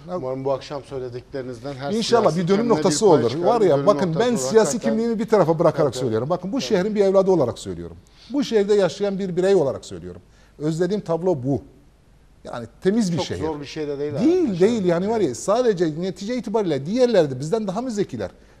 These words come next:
Speaker 2: Bizden daha mı çalışkanlar? Hayır. Ama o adamlar birlikteliği oluşturmuşlar. Yani çok basit. Birliktelik olmuyor. Biz birbirimizin düşmanı değiliz ki.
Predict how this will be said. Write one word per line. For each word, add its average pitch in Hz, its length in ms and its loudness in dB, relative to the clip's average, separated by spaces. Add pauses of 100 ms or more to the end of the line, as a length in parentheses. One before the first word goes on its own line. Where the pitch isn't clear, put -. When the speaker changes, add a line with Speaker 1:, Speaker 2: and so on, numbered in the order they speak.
Speaker 2:
Bizden 170 260 -4
daha 185 140 -2
mı 247 80 -4
çalışkanlar? 139 500 -6
Hayır. 185 340 -2 (680)
Ama 214 200 -4
o 240 120 0
adamlar 143 460 -4
birlikteliği 214 460 -6
oluşturmuşlar. 98 640 -10 (600)
Yani 196 180 -10
çok 233 260 -6
basit. 170 400 -6 (720)
Birliktelik 175 540 -6
olmuyor. 139 240 -10 (160)
Biz 180 180 -8
birbirimizin 190 360 -8
düşmanı 190 300 -8
değiliz 208 280 -8
ki. 104 180 -12